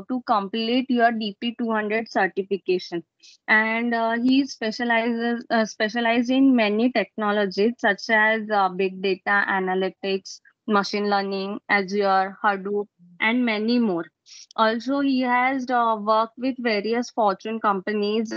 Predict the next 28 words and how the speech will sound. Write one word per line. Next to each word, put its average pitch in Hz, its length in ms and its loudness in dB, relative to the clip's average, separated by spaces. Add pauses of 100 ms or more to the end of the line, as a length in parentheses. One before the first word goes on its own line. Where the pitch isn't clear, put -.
(120)
like 196 260 0 (220)
Accenture, 202 680 -4 (160)
Infosys, 196 840 0
L 196 240 4
and 190 240 -2
T, 202 180 -2
Syntel, 190 760 0
and 208 320 2
ma-, 190 240 0 (220)
many 190 180 0
more 190 180 -2
companies. 170 540 0 (600)
My 220 400 0 (120)
words 214 280 0
are 233 160 0
really 226 380 0
less 208 600 0
to 233 40 0 (120)
describe 208 480 0
his, 233 360 2
his 226 220 4 (160)
great 196 240 4 (140)
experience 208 500 0
in 196 140 0
this 185 160 0
industry. 175 560 -2 (320)
So 247 340 4
we 254 160 2